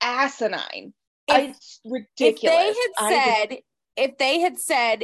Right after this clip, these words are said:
Speaker 2: instead of saying, "Oh, she's my, I married my best friend," if they had said, "You know, my friend Michelle, you remember Michelle, like, we were friends." 'Cause I'm sure T K remembers that Carlos was around with Michelle a lot. I'm
Speaker 1: Yes.
Speaker 2: sure he does.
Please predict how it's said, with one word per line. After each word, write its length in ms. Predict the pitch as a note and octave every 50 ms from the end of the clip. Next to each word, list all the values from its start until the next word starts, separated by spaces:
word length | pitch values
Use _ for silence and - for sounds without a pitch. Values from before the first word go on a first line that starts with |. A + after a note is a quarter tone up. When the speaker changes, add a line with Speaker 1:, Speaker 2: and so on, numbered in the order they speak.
| -
Speaker 2:
instead 340 | - B3 B3 - - D#4+ D#4
of 100 | D4+ E4
saying, 260 | D4+ - D4 C#4 C4+ -
"Oh, 160 | A#3 C#4 C#4
she's 280 | C#4 - - D4 C#4 -
my, 120 | B3+ C4 - -
I 120 | A#3+ B3+
married 380 | C4 B3+ B3+ B3+ B3+ B3 B3+ A#3
my 160 | A#3+ A3 A3
best 260 | A3 A3 G#3+ - -
friend," 240 | - D4 C4+ A#3 A3 G#3
if 100 | A3 -
they 140 | C4+ C#4 D4
had 160 | D4+ C#4+ D4
said, 300 | - C#4+ B3+ A#3 A3+ G#3+ - _ - - _ _ _ _ - A3+ - _ _ _ _ _ _ _
"You 180 | A#3+ C4 C#4+ C#4+
know, 200 | C#4 C4+ B3 B3
my 160 | B3 A#3+ A#3+
friend 280 | A#3+ - B3+ A#3 A#3 A3+
Michelle, 420 | A3 A3 - - D#4+ B3 G3+ G3
you 120 | G3+ G#3+ A3+
remember 340 | A#3 B3+ B3+ B3+ A3+ A#3
Michelle, 440 | A3+ G#3+ G#3 - - D#4 B3+ G#3+ F#3+
like, 180 | F#3+ F#3 E3+ E3
we 120 | A3 A3+ A3+
were 140 | A#3 A#3
friends." 600 | A3+ - D4 C#4 C#4 B3+ G#3 F3+ F3+ F#3+ G3 -
'Cause 140 | - - C4
I'm 160 | B3 A#3+ B3
sure 240 | A#3 - - A4 A4+
T 180 | - - F4+ E4+
K 220 | - D4 D4 C4+ B3+
remembers 540 | A#3+ A3+ G#3+ A3 A#3+ B3 A#3 A3 G#3+ F#3+
that 240 | E3 A3 G3 G3 F#3 - _
Carlos 420 | - - C4 B3+ A#3 B3 B3 A#3+ -
was 140 | A#3+ A3 -
around 360 | G#3 G3+ G#3 G#3 G3+ G3+ G3 F#3
with 120 | F3+ - _ _
Michelle 440 | G3+ F#3 - - B3 A3+ F#3 E3+ F3
a 20 |
lot. 280 | F3 D#3+ B2+ A#2+ B2 - - _ _ _ _ _ _ _ _
I'm 220 | - A3 A#3+ B3+ A#3+
Speaker 1:
Yes. 140 | G#3+ - -
Speaker 2:
sure 220 | - C#4 C4 A#3+
he 160 | A3 - A3+
does. 360 | F#3+ G3+ F3 - - - -